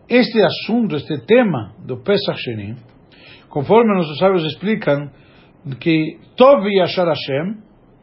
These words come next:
Deus é bom e reto, a quem yoreh hataim badarech. E, portanto,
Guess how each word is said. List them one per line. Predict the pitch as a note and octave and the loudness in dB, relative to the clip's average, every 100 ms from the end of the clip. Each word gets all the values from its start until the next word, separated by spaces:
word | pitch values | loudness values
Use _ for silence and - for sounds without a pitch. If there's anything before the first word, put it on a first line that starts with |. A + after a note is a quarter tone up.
| _ _ _ _ - | _ _ _ _ -18
Deus | B2 C3 C#3+ A#3+ A3+ E3+ | -14 -2 6 8 8 6
é | F#3 | 2
bom | D3 E3+ A3+ G3 D3 B2 A2+ | 2 4 4 2 -2 -8 -8
e | F#3 | -4
reto, | E3 D#3 C#3 - E3 - _ _ _ _ | -2 -2 -4 -6 -12 -12 _ _ _ _
a | - C#3+ | -2 0
quem | F3 C4 B3+ | 6 6 6
yoreh | A3 G3 G#3+ C4+ A#3 | 4 4 6 6 4
hataim | G3 - F3 F#3 | 0 -2 -2 -2
badarech. | E3+ C#3+ C3 A2+ - - _ _ _ _ _ _ _ _ _ _ | -4 -4 -4 -4 -12 -18 _ _ _ _ _ _ _ _ _ _
E, | C#3 | -12
portanto, | C3+ D#3+ - C4 C4 F3+ | -6 -2 4 4 4 2